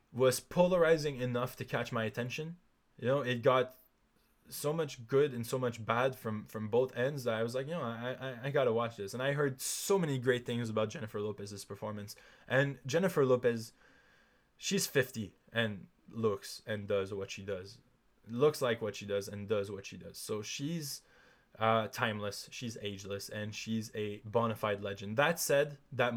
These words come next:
that performance, and I'm sorry, I'm, I'm just gonna, I'm just gonna go ahead and say it. That performance was overrated. It was, it wasn't that good. It was,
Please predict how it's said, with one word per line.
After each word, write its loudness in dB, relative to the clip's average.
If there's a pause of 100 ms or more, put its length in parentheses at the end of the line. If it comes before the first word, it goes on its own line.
(220)
that 4
performance, 0
and -6
I'm -6
sorry, 0
I'm, -8 (100)
I'm -4
just -8
gonna, -6 (160)
I'm -6
just -8
gonna -4
go -2
ahead -4
and -8
say -2
it. -6
That 0
performance -4
was -6
overrated. -10 (520)
It 4
was, 4 (880)
it -4
wasn't 10
that 4
good. -2
It 2
was, 2